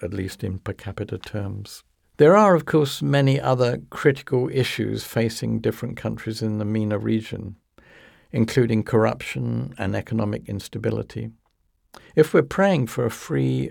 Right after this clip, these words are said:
Middle East in the years to come, it is not only a case of establishing democratic institutions,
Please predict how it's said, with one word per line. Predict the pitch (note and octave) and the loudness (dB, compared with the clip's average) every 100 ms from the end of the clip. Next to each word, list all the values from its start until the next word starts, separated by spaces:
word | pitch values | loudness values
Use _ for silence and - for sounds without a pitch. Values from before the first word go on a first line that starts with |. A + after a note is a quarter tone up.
| - | -6
Middle | A#2 A#2 A#2 | -2 0 0
East | A2 G2+ - - - - _ _ - | -2 -4 -8 -12 -18 -20 _ _ -6
in | G2+ | -4
the | G#2 | -2
years | G#2 F#2+ | -2 -2
to | - | -4
come, | A2 A#2 F#2 F#2 G#2 A2 | -2 0 0 -2 -6 -4
it | A2 | -4
is | G#2+ | 0
not | B2 B2 | -2 0
only | A#2+ A2 A2 | 0 2 0
a | G#2+ | -2
case | - A#2+ A2+ - | -4 -2 -2 -4
of | G#2+ | -8
establishing | G#2 - D3 C3 A2 G2+ G2 | -8 -2 0 0 -4 -4 0
democratic | G#2+ G2+ G2 A#2 A2 A2 | 0 0 -2 -2 -2 -6
institutions, | - G#2 - G2+ - C#3+ C3+ A2+ G#2+ | -4 -6 -6 -6 -2 0 0 -4 -6